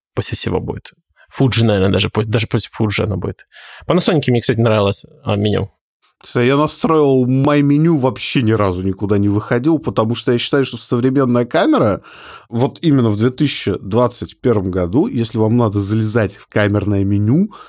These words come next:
Speaker 2: наверное, камера делает что-то не так.
Speaker 1: Экран, очко у Sony камер, кстати.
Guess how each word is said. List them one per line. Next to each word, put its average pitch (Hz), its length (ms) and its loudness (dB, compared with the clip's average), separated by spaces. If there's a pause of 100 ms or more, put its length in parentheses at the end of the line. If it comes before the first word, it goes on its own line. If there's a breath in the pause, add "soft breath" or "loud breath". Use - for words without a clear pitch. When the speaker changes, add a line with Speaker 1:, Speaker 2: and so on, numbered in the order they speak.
(100)
Speaker 2:
наверное, 117 400 2
камера 143 360 0
делает 110 320 0
что-то - 320 -4
не 101 120 -4
так. 90 420 -6
Speaker 1:
Экран, 139 480 0
очко 117 460 -2 (360)
у 127 60 -4
Sony 113 360 2 (100)
камер, 107 320 0 (200)
кстати. - 460 -4